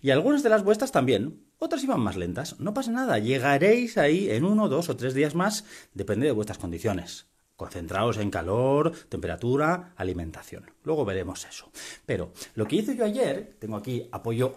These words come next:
audiovisual, fue, oh,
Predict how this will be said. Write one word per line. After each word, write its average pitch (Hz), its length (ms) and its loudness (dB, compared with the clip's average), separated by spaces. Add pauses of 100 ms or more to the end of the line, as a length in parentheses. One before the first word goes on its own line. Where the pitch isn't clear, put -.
audiovisual, 110 1300 -4 (240)
fue, 202 680 0 (800)
oh, - 260 -8